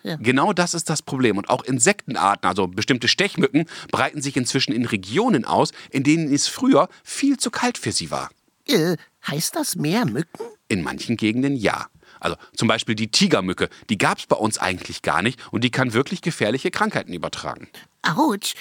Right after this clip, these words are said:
Speaker 1: das überzeugt mich endgültig. Klimawandel ist offiziell unhöflich.
Speaker 2: Und auch unsere Wälder verändern sich. Manche
Speaker 1: Mhm.
Speaker 2: Baumarten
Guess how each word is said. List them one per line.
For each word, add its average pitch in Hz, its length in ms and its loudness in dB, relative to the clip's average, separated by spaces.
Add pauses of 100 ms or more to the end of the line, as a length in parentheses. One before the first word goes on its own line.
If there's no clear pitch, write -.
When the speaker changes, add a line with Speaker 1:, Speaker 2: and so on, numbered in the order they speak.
(100)
Speaker 1:
das 175 200 -4
überzeugt 214 500 -2
mich - 220 -2
endgültig. 160 680 -2 (220)
Klimawandel 240 680 4
ist - 280 -4 (120)
offiziell 202 600 0
unhöflich. 185 960 0 (120)
Speaker 2:
Und 101 140 -6
auch - 160 -2
unsere 113 340 -4
Wälder 117 300 0
verändern 67 460 -8
sich. - 300 -10
Manche 131 260 2
Speaker 1:
Mhm. 202 60 0
Speaker 2:
Baumarten 117 560 2